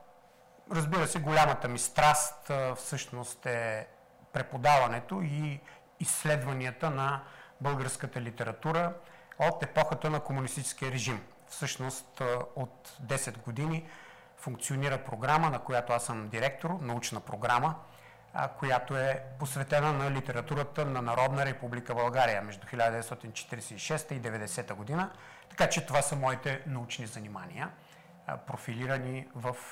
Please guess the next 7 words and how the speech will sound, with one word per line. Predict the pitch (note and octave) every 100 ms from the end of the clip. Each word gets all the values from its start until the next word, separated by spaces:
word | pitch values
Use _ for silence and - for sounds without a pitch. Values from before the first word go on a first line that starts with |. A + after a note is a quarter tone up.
| - - - -
тази | - A2 A2+ A2+ -
област. | A2+ F#2 F2+ - - - - - - -
В | C#3 C#3+ - - -
пространството | C#3+ - G#3 D4 - - E3 G#3+ B3 A#3 - -
често | - G3+ G3
се | - C#3+
чува | - G#3+ D3 C3 A3